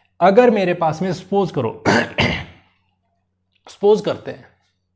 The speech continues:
अगर दो इनिशियल कंसंट्रेशंस दे दी, दो इनिशियल कंसंट्रेशंस दे दिए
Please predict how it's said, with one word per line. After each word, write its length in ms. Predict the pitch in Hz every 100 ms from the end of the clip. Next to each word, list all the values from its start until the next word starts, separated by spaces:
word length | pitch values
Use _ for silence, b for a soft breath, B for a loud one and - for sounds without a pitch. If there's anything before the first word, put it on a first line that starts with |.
| _ _ b b b b b b
अगर 260 | - 196 220
दो 420 | 156 123 196 226
इनिशियल 460 | 226 214 208 - 208
कंसंट्रेशंस 760 | 196 180 185 175 180 165 185
दे 200 | 165 139
दी, 160 | 117 113 - _ _ -
दो 520 | 123 156 165 - - -
इनिशियल 500 | 160 165 160 185 180
कंसंट्रेशंस 1000 | 180 156 131 151 147 - 147 175 160 127
दे 160 | 139
दिए 280 | 123 117 117